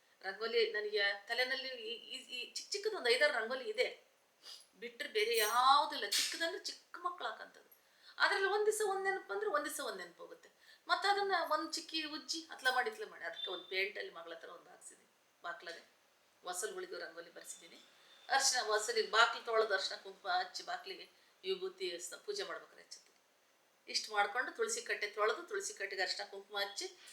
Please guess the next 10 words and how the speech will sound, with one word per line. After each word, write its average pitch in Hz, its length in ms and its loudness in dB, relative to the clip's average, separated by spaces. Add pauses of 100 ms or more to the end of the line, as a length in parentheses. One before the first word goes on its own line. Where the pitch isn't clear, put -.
(180)
ಇಷ್ಟು 262 240 -4
ದಿನಚರಿ 294 360 2
ಮುಗಿಸ್ಕೊಂಡು 254 420 -6
ಒಳಗೆ 190 260 6
ಬರ್ತೀನಿ. - 800 -2
ಎಂಟಾಗುತ್ತೆ. - 480 -2 (640)
ಎಂಟಕ್ಕೆ 202 800 -2 (360)
ಒಳ್ಳೆ 262 220 -2
ಕಾಫಿ 185 300 -4
ಮಾಡ್ಕೊಂತೀನಿ. - 540 -16